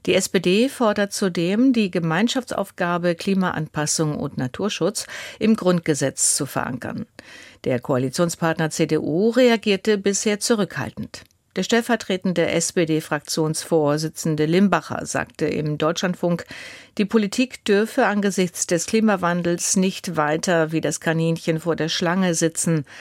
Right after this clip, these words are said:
Auf die noch unbeantwortete Frage der Finanzierung sagte Limbacher, Deutschlands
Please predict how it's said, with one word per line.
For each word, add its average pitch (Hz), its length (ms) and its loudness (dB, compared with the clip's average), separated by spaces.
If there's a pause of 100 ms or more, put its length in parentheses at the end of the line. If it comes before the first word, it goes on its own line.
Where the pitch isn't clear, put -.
(320)
Auf - 160 -4
die 175 160 0
noch 165 240 2
unbeantwortete 185 960 0
Frage 143 440 -2
der 131 100 -2
Finanzierung 208 1000 0
sagte 185 380 0
Limbacher, 180 580 0 (440)
Deutschlands 226 600 2